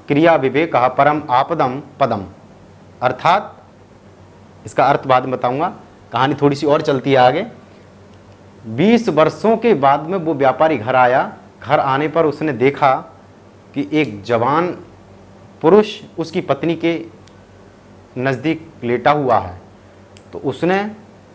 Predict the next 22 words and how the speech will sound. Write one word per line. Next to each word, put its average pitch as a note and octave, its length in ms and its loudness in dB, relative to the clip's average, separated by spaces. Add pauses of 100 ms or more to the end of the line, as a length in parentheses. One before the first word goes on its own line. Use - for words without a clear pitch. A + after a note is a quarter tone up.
(220)
तलवार B2+ 500 2
रखी A#2 220 -4
हुई F3 180 -2
थी, F3+ 120 -4
तलवार C#3 460 2
को D3+ 120 -6
उठा C3 220 -2
करके D3+ 280 -4
मारने C3 500 0
के F3 100 -8
लिए F3 140 -6
जैसे D3+ 280 -4
ही F#3+ 60 2
उठाया D3 420 0
उसको, D3+ 480 -6 (600)
उसकी E3 240 -4
अचानक E3+ 600 2
जो E3 180 -2
नज़र D3+ 360 2
थी, D#3+ 460 -4
वो D#3 260 -6
उस G#3 320 -4